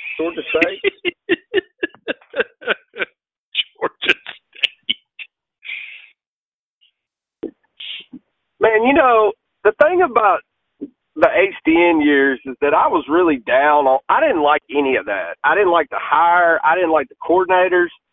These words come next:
Speaker 1: There was really no, I loved the players, but there was nothing I liked of that whole deal. So I, I don't really, to be honest with you, I don't know if I can sit here and tell you. I mean, Memphis maybe? I don't know. Like, I,
Speaker 2: No,
Speaker 1: I don't
Speaker 2: Tim,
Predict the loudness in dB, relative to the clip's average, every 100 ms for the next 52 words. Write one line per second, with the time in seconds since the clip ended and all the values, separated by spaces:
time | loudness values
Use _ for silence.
0 | _ _ -4 -2 -2 0 0 0 0 0
1 | 0 0 0 2 0 -2 -6 -2 0 0
2 | -2 -8 -12 -8 -2 -2 -2 0 0 0
3 | 0 0 0 2 0 0 -2 -2 -2 -2
4 | -2 -2 0 -2 -4 -8 -20 -20 -20 -20
5 | -20 -20 -20 -20 -6 0 2 2 0 -6
6 | _ -10 -2 0 -2 _ _ _ -2 0
7 | -2 -2 -2 0 -2 -4 -4 -4 0 0
8 | 0 -2 -2 0 0 2 0 0 0 0
9 | -2 0 -2 -2 0 0 -4 -10 -8 -4
10 | 0 2 0 -2 _ -2 -2 -2 -2 0
11 | 0 0 0 0 0 -2 0 0 2 2
12 | 0 -2 _ _ _ _ _ -2 2 6
13 | 6 4 2 0 -4